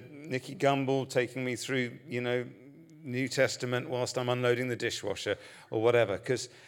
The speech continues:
that's the kind of husband I am. So, um, <coughs>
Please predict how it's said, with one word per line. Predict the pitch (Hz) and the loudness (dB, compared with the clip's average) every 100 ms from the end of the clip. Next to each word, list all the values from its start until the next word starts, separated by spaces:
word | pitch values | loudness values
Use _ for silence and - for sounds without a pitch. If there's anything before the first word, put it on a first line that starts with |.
| - | -18
that's | - - | -8 -6
the | 147 | -4
kind | 139 113 | -2 -2
of | |
husband | 107 98 104 101 | -2 -6 -6 -6
I | 101 | -4
am. | 104 98 90 - - - - | -4 -6 -10 -14 -20 -20 -10
So, | - 160 147 147 | 2 6 8 8
um, | 147 - - - - - | 4 -2 -16 -20 -20 -6
<coughs> | - - | -4 -4